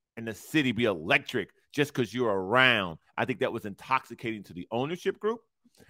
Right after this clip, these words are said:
I think that was intoxicating to these players.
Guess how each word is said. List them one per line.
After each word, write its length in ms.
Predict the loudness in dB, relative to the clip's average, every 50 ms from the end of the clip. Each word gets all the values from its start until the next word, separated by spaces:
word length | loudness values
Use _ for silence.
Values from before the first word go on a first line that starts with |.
| -8 -2 0
I 100 | 0 0
think 140 | 0 0
that 120 | 0 0 0
was 100 | 0 -4
intoxicating 720 | -8 -4 0 0 0 0 0 -6 -8 -4 -4 -4 -4 -4 -6
to 80 | -8
these 180 | -10 -10 -10 -10 -2
players. 460 | 4 6 8 8 8 6 4 2 -2